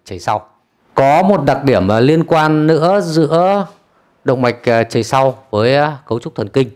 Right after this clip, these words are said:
À, đặc điểm liên quan này giống so với liên quan giữa thần kinh, ờ, mác sâu với, ờ, động mạch chày trước ở vùng, ờ, cẳng chân trước. À, chúng ta thấy hình ảnh của thần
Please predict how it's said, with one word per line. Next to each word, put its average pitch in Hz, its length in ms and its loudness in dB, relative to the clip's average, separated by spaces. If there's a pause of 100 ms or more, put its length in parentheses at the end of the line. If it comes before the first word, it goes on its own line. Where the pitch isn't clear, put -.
(320)
À, 104 220 -6
đặc 104 160 -10
điểm 90 160 -12
liên 107 140 -10
quan 110 220 -6
này 98 200 -10
giống 127 540 -4
so 143 320 -2
với 120 380 -6 (280)
liên 135 220 -2
quan 131 400 -4
giữa 143 420 -8 (220)
thần 107 120 -8
kinh, 120 280 -8
ờ, 117 120 -8
mác 139 240 -8
sâu 143 420 -2
với, 110 280 -10
ờ, 139 120 -10
động 95 180 -16
mạch 92 140 -18
chày 92 140 -16
trước 180 280 -10
ở 95 120 -20
vùng, 90 260 -16
ờ, 85 180 -14
cẳng 82 140 -20
chân 107 160 -12
trước. 185 220 -4 (420)
À, 104 120 -6
chúng 127 160 -16
ta 139 120 -6
thấy 113 420 -6
hình 117 260 -10
ảnh 90 280 -14
của 87 120 -16
thần 101 160 -12